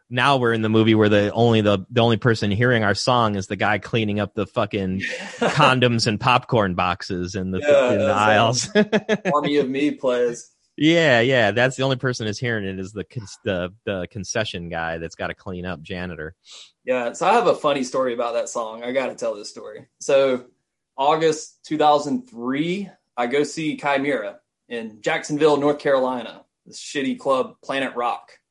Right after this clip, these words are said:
Speaker 2: It's probably
Speaker 1: Is
Speaker 2: not
Speaker 1: that the
Speaker 2: big.
Speaker 1: Marine venue? No,
Speaker 2: Yeah.
Speaker 1: that's Fayetteville. No, no, wait, it is Jacksonville.
Speaker 2: Yeah, Jacksonville.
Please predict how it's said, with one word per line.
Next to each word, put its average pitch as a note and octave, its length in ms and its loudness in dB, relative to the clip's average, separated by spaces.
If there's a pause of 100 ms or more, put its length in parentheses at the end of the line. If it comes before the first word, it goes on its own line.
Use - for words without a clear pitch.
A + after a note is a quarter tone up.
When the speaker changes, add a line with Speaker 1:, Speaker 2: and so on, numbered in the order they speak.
Speaker 2:
It's - 120 -20
probably B2 300 0
Speaker 1:
Is A#2+ 40 -6
Speaker 2:
not A#2 80 -2
Speaker 1:
that G3+ 140 0
the F#3 80 4
Speaker 2:
big. D3 60 -2
Speaker 1:
Marine D#3+ 360 4
venue? A3+ 560 0
No, - 140 0
Speaker 2:
Yeah. C#3+ 60 6
Speaker 1:
that's C3+ 140 0
Fayetteville. F#2 560 -2
No, F#3+ 240 2
no, A#3 180 -2
wait, A3 180 0
it - 0 -
is B3 160 -2
Jacksonville. G#2+ 520 -6
Speaker 2:
Yeah, B2+ 220 0
Jacksonville. B2+ 680 -2